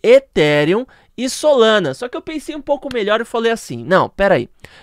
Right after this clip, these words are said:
vamos perguntar aqui de novo e falar assim: cite as dez criptomoedas com maior potencial de valorização. Ou seja, agora sim, não só são dez criptomoedas que podem valorizar muito, as dez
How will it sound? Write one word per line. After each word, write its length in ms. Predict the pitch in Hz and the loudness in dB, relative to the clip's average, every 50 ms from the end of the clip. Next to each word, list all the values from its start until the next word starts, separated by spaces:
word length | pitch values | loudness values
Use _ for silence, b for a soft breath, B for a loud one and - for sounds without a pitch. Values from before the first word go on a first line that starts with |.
| B B | B B
vamos 300 | - 208 294 359 392 359 | 0 2 2 2 0 0
perguntar 580 | - 285 262 247 214 220 214 196 - 196 160 143 | 2 2 2 2 2 -2 -4 -2 0 2 2 2
aqui 360 | 139 - - 226 214 165 b b b b b b b b | 0 -4 -8 -8 -8 -8 b b b b b b b b
de 220 | 151 156 247 302 | -12 -10 -10 -6
novo 480 | 277 214 196 208 220 233 240 285 294 - | -2 0 2 2 2 2 2 0 -4 -4
e 200 | - 226 247 262 | -4 -6 -6 -6
falar 260 | - - 262 254 262 | -2 0 2 4 4
assim: 320 | 254 247 - - 208 156 127 b b b | 4 2 -2 -4 -8 -8 -8 b b b
cite 420 | - - - 285 302 277 - 269 - - | -18 -8 -6 -6 -6 -6 -8 -12 -6 -2
as 300 | 180 196 196 180 160 147 | 0 0 0 0 0 2
dez 320 | 165 190 240 311 311 - | 4 4 4 4 2 -4
criptomoedas 840 | - 294 262 - - 254 233 220 202 202 226 226 285 294 - - - _ _ | -10 -10 -6 -2 -2 -2 0 2 2 2 4 4 2 2 0 -4 -16 _ _
com 640 | - - 302 294 294 294 302 320 339 359 381 381 - _ _ _ _ 214 | 0 4 6 8 8 10 10 10 8 6 4 2 -4 _ _ _ _ -8
maior 960 | 220 262 285 330 330 311 262 233 233 233 226 226 233 240 247 269 294 302 311 - - | -4 0 0 0 0 -2 -2 0 2 4 4 6 6 6 6 4 2 2 -2 -4 -8
potencial 720 | 302 311 311 - - 302 311 302 - - - 233 240 220 | -8 -8 -6 -6 -8 -10 -10 -10 -10 -6 -4 -2 -2 -2
de 80 | 226 240 | -2 -4
valorização. 760 | 240 240 240 247 240 247 240 277 294 - - 269 247 220 180 | -4 -2 -2 -2 -2 -2 -2 -4 -4 -4 -4 -4 -2 -2 -2
Ou 200 | 139 135 190 247 | -2 -2 -4 -4
seja, 360 | - - 226 160 139 139 147 | -4 -4 -4 -2 0 0 0
agora 440 | 165 156 143 175 190 233 277 202 202 | -2 0 2 4 4 4 4 4 2
sim, 300 | - - - 226 165 - b b b b b b b | 0 -4 -8 -8 -8 -10 b b b b b b b
não 200 | - 208 269 285 | -4 -2 -2 -4
só 280 | - - 269 277 285 262 b b b | -4 -2 0 0 0 -2 b b b
são 300 | - - - 247 226 196 | -8 -4 -2 -2 -2 0
dez 240 | 180 220 247 240 - | 2 2 2 0 -2
criptomoedas 560 | - 254 - 262 233 233 233 226 254 247 - | -6 -6 -4 -4 -2 -2 -2 -2 -2 -6 -6
que 160 | - 277 269 | -8 -10 -10
podem 400 | - - 240 233 240 233 233 226 | -6 -2 0 0 0 0 -2 -4
valorizar 460 | 214 226 220 220 214 214 202 220 214 | -4 -2 -2 -2 -2 -2 -2 -2 -2
muito, 260 | 202 175 156 - - - - | -2 -4 -8 -8 -8 -4 0
as 420 | 208 269 302 370 381 349 - - | 0 2 2 2 2 0 -2 -6
dez 840 | 165 147 196 214 226 226 233 226 233 226 214 190 170 139 - - b | -2 2 6 8 8 10 10 8 8 6 4 2 0 -4 -10 -16 b